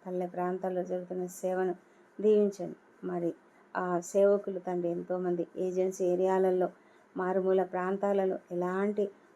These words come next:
అనుకూలత లేనటువంటి ప్రదేశాలలో నీ సేవ జరిగిస్తున్నారు.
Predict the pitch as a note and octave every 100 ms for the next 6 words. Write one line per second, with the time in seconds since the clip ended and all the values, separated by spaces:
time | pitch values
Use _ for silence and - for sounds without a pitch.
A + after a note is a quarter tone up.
0 | - G3+ G3+ A3 A3 G#3+ G3+ G3 F#3+ F#3
1 | F3+ F3 F3 F3 F3 F#3 F#3+ F3+ F3 E3+
2 | - - - G3 G#3 G#3 G3+ F#3+ F#3 F3
3 | F3+ - F3 E3+ E3